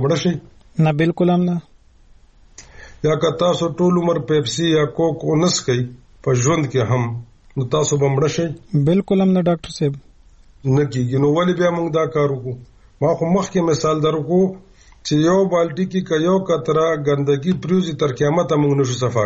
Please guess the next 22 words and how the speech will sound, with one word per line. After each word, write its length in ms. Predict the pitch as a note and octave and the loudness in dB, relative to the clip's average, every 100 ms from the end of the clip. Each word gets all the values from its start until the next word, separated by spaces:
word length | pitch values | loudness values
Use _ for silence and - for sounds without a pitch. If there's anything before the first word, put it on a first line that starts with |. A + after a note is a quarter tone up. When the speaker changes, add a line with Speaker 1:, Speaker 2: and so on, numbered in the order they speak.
| F#2+ | -2
Speaker 1:
کولی. 300 | G2+ F#2+ F2 - - - - - - - - - - - - - - - - - D3+ | -2 -2 -4 -8 -20 -20 -20 -20 -20 -20 -20 -20 -20 -20 -20 -20 -20 -20 -18 -2 2
Speaker 2:
بالکل. 340 | F3+ E3 C3 A#2+ - - - | 2 2 0 -2 -4 -14 -2
Speaker 1:
اوس 140 | G#3 G3+ D#3+ | 0 0 0
دا 80 | F#3+ F#3+ F3+ D3+ | 2 2 0 -4
چې 80 | D#3+ | -2
کومې 240 | F3+ F3+ D#3+ | 0 0 0
ګولۍ 300 | D3+ D#3 E3+ F3 | 0 2 2 2
دي 80 | E3+ D#3 | 2 2
یا 60 | C#3+ | 2
د 100 | C#3 C3+ | 0 0
ډایټ 200 | D#3+ E3 C#3+ | 0 -2 -2
په 60 | D#3 | -2
نوم 100 | D#3 | -2
چې 100 | C#3+ C#3 | -2 -2
کوم 120 | D3+ D3 | 0 2
بوتلې 400 | C#3 C#3 E3 E3+ F3 | 2 2 0 0 0
دي، 80 | F#3 | 0
دې 200 | D#3 D#3 | 0 -2
کې 100 | E3 D3+ - | 0 0 0
شکر 300 | C3 D#3 D3 | -2 0 2
موجود 480 | D3 C3+ B2+ A#2+ D3+ F#2+ | 2 2 0 0 -2 -2
دی. 140 | F#2 | -4